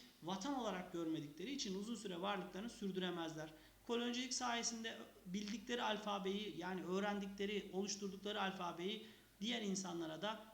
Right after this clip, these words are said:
götürüp öğreteceklerdir. Böylece günümüzdeki, e, Latin alfabesinin temelinin Fenike alfabesinden geldiğini unutmayalım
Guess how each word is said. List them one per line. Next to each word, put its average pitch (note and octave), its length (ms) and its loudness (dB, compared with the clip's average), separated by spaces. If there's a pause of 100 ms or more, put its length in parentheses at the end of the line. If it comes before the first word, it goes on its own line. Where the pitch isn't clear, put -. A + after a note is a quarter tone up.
götürüp G3 360 -2
öğreteceklerdir. G3 880 0 (280)
Böylece G#3+ 460 4 (200)
günümüzdeki, G3+ 800 0 (280)
e, E3 400 -6 (560)
Latin F#3 280 2
alfabesinin E3+ 760 2
temelinin F#3+ 720 0 (180)
Fenike A3 340 0
alfabesinden F3 880 0
geldiğini F#3 680 2 (240)
unutmayalım G3+ 600 -2